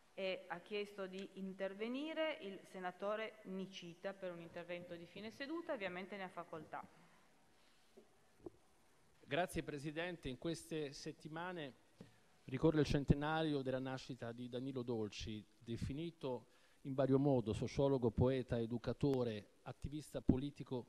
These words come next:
Speaker 2: della non violenza. Fu soprannominato anche il Gandhi italiano.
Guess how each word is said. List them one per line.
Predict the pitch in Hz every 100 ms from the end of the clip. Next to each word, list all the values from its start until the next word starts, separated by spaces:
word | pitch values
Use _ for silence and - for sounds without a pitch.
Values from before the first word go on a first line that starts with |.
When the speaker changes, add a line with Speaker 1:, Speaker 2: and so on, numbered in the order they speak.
| -
Speaker 2:
della | 120 123
non | 120 117
violenza. | 113 107 95 92 - 110
Fu | -
soprannominato | 131 165 135 139 143 151 156 156 135
anche | 139 135 139 123 - - - _ _
il | 135
Gandhi | 135 143 143
italiano. | 127 131 127 120 104 98 98